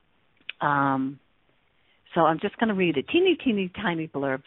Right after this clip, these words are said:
folks. In stage nine, in the healing process, and by the way, um, network chiropractic is, is something I've been doing for years. It's a very gentle touch. It's very energetic. It's not manipulation of the spine, let's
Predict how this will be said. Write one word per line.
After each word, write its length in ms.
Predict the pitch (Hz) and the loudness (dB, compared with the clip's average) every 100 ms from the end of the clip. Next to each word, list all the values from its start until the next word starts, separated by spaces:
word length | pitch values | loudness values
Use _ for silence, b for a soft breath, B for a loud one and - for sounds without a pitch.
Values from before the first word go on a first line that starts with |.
| - | -6
folks. 320 | 139 110 - - | -4 -4 -8 -12
In 180 | 151 147 - | -6 -6 -6
stage 300 | - 170 220 196 | -2 2 2 0
nine, 560 | 160 160 160 143 147 - | -2 2 2 2 0 0
in 300 | 196 214 226 | 2 2 2
the 100 | 240 233 | 0 -2
healing 420 | - 196 180 175 180 | -2 0 0 -2 -4
process, 560 | - 156 151 - 95 - | 0 0 0 -4 -6 -4
and 120 | 165 | 2
by 140 | 175 | 2
the 100 | 180 | 2
way, 260 | 175 151 147 B B B B B - | -2 -4 -4 B B B B B -2
um, 480 | 156 151 147 139 151 _ _ _ _ _ 139 - | 0 0 -2 -6 -10 _ _ _ _ _ -10 -4
network 420 | 180 196 - 175 - | 2 2 2 -4 -4
chiropractic 580 | 165 - 165 156 151 - | -4 -2 -2 -2 -8 -10
is, 180 | - 151 - | -10 -10 -12
is 80 | - - | -14 -8
something 300 | 170 165 147 | -8 -8 -8
I've 180 | 139 139 | -8 -6
been 160 | 139 | -6
doing 300 | 139 139 139 - | -6 -6 -8 -10
for 80 | 139 | -12
years. 400 | 139 135 127 123 | -8 -6 -6 -6
It's 100 | 143 - | -10 -12
a 40 | |
very 320 | 131 147 139 | -8 -4 -4
gentle 460 | 139 - 151 - 175 - | -4 -6 -6 -6 -10 -6
touch. 160 | 180 180 - | -6 -6 -14
It's 120 | - | -12
very 240 | 160 147 - | -6 -6 -6
energetic. 520 | 151 156 147 139 139 - | -6 -8 -6 -6 -6 -12
It's 100 | - - | -18 -6
not 220 | 156 151 - B B - | -2 -2 -4 B B -4
manipulation 720 | 151 139 143 135 139 - - - | -2 -2 0 2 2 0 -6 -6
of 100 | 139 | -8
the 80 | - - | -10 -10
spine, 480 | 147 143 135 135 - | -4 -2 -2 -4 -4
let's 160 | 147 | -6